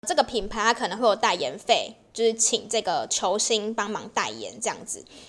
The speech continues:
但是 Nike 呢，它的预算，它其实并没有办法去请到 Michael Jordan。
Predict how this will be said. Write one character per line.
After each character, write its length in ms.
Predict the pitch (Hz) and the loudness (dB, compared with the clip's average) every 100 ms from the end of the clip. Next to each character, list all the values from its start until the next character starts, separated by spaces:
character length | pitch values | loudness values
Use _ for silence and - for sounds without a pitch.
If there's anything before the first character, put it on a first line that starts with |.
| - | -4
但 160 | - 403 | 0 2
是 220 | 403 359 - - | 2 0 -4 -4
Nike 440 | 277 277 277 226 | -2 -2 0 -2
呢， 220 | 208 185 214 | 0 -2 0
它 280 | 254 233 247 | 2 2 4
的 400 | 214 190 175 - - _ _ - | 4 6 4 2 -20 _ _ -2
预 200 | 339 226 | 0 2
算， 340 | - 254 196 | 4 2 2
它 160 | 226 262 | -2 0
其 220 | - 208 | 0 0
实 480 | - 196 190 196 247 - | 0 0 0 -2 -6 -2
并 160 | 349 247 | 0 2
没 120 | 226 | 2
有 80 | 214 | 4
办 200 | 226 208 | 4 2
法 200 | 165 175 | -2 0
去 260 | 240 202 | 2 2
请 340 | 202 - 208 226 | 2 2 0 2
到 360 | 202 123 - - _ _ _ _ - - _ _ - | 2 2 -2 -14 _ _ _ _ -20 -20 _ _ -4
Michael 300 | 208 175 180 | -4 -2 -4
Jordan。 480 | 170 123 147 87 | -4 -4 -6 -10